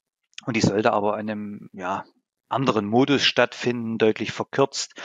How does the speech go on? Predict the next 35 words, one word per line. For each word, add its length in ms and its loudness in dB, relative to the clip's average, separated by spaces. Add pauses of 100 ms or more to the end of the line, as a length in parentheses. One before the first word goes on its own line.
(400)
Und 160 -6
da 80 0
hat 140 0
sich 160 -6
dann 160 -2
in 160 -2
den 160 -4
Ländern 680 0
sehr 220 2
starker 340 2
Widerstand 560 -2 (120)
g-, 100 -20 (200)
geregt. 760 -4 (340)
Ähm, 640 -4
leider 300 2
ist 120 -2
das 120 -4
alte 240 0
Präsidium 500 -6
dort 240 -6
drauf 220 0
nicht 160 -4
eingegangen 600 -2 (380)
oder 220 0
hat 140 2
dann 300 0 (120)
teilweise 460 2
auch 100 -2
das 220 2
Gespräch 420 0
mit 120 2
den 80 0
Ländern 340 0
nicht 180 -4
gesucht. 560 -6